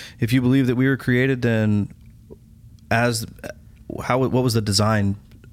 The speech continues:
set? Like, what was it? And we've gotten so far away from that, man. Like, I, I'm sitting here trying to think, "Man, can I answer that?"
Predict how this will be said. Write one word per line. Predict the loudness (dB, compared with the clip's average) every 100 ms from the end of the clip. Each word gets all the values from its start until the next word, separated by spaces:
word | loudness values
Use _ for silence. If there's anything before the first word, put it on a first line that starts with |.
| -8
set? | -2 -2 -2 -8 -6
Like, | -2
what | 0 2
was | 0 0
it? | -4 -10 -20 -18 -20 -20 -20 -2
And | 0
we've | 0
gotten | 0 -2
so | 0 -2
far | 0 0
away | 0 -2
from | 0 -2
that, | 0 0
man. | 2 2 2
Like, | 0 -2
I, | -2 -2
I'm | -2 0
sitting | 0 0
here | 0
trying | 0 0
to | 0
think, | -2 -2
"Man, | -6 -8
can | -4 -2
I |
answer | 0 0 -2 -2
that?" | -2 -4